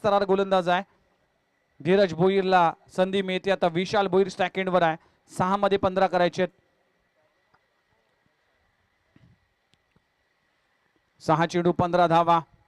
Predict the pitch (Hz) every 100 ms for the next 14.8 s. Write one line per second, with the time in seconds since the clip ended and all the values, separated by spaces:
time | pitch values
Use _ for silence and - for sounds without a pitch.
0 | _ _ _ _ _ _ _ _ _ _
1 | _ _ _ _ _ - 151 185 214 226
2 | 254 240 180 233 294 302 254 294 320 -
3 | - - - - _ 185 269 320 330 339
4 | 302 - - _ - 302 339 330 277 -
5 | 302 254 - _ - 208 320 320 269 277
6 | 277 269 233 208 320 330 269 285 262 226
7 | 262 233 196 _ _ _ - 277 320 294
8 | 262 262 247 254 226 233 214 196 - _
9 | _ _ _ _ _ _ 160 226 - 262
10 | 247 214 233 240 - 247 202 165 180 233
11 | 233 233 233 233 226 226 220 - 214 190
12 | 185 _ _ _ _ _ _ _ _ _
13 | _ _ _ 151 180 220 254 - 226 226
14 | 226 226 208 214 208 202 202